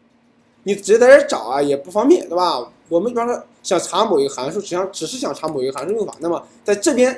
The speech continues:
直接这样点击这个索引，看见没有？直接点击索引，implode，输入这函数名字，哎，回车就可以了。然后这直接就定位到我们这个函数用法啊，非常方便。好了，看一下这个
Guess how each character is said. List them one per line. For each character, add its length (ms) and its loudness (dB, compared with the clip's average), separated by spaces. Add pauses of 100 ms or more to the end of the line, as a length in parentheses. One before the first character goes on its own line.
直 60 -16
接 140 2
这 80 -6
样 220 -8
点 180 -4
击 140 -12
这 60 -4
个 60 -4
索 220 2
引， 140 2 (160)
看 100 -10
见 20 -6
没 40 -4
有？ 80 -6 (680)
直 80 2
接 80 8
点 240 0
击 80 -4
索 180 6
引， 160 2 (280)
implode， 520 -4
输 240 -6
入 80 4
这 80 2
函 160 -6
数 80 -4
名 240 -6
字， 100 -8 (120)
哎， 160 -8 (100)
回 100 -10
车 140 -6
就 80 -6
可 80 -10
以 60 -12
了。 80 -18 (420)
然 100 -12
后 120 -10
这 120 -8
直 220 -10
接 180 0
就 160 -4
定 220 4
位 80 6
到 140 6
我 60 -2
们 120 -8
这 60 -6
个 100 -4
函 260 -12
数 120 -8
用 160 -4
法 80 -16 (340)
啊， 240 -20
非 80 -2
常 80 2
方 160 6
便。 240 2 (1700)
好 80 -6
了， 100 0
看 120 0
一 40 2
下 120 0
这 120 -6
个 100 -8